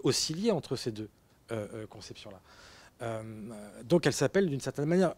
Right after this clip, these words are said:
l'une l'autre, mais tout en oubliant, c'est ce que j'ai voulu montrer, l'ouverture initiale. C'est-à-dire, euh, euh, bah, le, le, le projet européen lui, lui-même.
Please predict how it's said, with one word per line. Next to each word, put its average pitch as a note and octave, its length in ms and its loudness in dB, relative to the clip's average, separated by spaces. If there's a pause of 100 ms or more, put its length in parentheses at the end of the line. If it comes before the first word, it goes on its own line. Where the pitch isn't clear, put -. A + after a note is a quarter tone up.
l'une D3 300 6
l'autre, A3+ 260 8
mais C#3 140 4
tout - 180 0 (160)
en D3 160 4
oubliant, D3+ 400 4
c'est D#3 140 -2
ce - 40 -4
que C3 100 -2
j'ai A#2 100 2
voulu A#2 120 -2
montrer, C#3 220 2
l'ouverture D#3+ 400 6
initiale. B2 340 0 (540)
C'est-à-dire, B2+ 400 -2
euh, A2+ 180 -4 (520)
euh, G#2+ 500 -10
bah, A2+ 140 -2
le, G#2+ 200 0
le, G2+ 200 -10 (100)
le B2+ 100 0
projet D#3+ 340 6
européen D3 520 6
lui, B2+ 320 -2
lui-même. A#2+ 460 -2